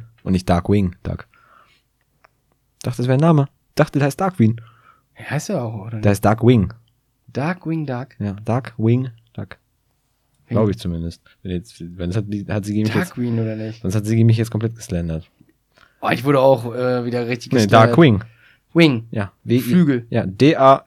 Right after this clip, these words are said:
Speaker 1: R K W I N G.
Speaker 2: Ja, dunkler Flügelmäßig.
Speaker 1: Sozusagen. Deshalb ist er auch, er hat ja auch,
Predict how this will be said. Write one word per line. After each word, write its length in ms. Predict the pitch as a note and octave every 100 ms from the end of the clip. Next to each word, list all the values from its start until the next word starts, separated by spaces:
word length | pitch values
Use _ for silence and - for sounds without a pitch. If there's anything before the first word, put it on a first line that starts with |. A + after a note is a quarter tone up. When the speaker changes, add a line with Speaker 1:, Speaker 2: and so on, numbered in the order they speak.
| _
Speaker 1:
R 200 | A#2+ G#2+
K 300 | A2 D3 C3+
W 60 | A#2 B2+
I 160 | B2
N 140 | A2+ A2
G. 60 | F#2+
Speaker 2:
Ja, 60 |
dunkler 300 | E2 F3+ D#3+ D3
Flügelmäßig. 640 | F3+ D3+ B2+ A#2+ A#2+ A#2
Speaker 1:
Sozusagen. 460 | B2 A#2+ B2 A2 A2+
Deshalb 200 | F#2 G#2+
ist 100 | G#2+
er 80 | G#2
auch, 220 | A2 - _ _ -
er 80 |
hat 100 | F#2+
ja 80 | G2+
auch, 220 | E2+ E2+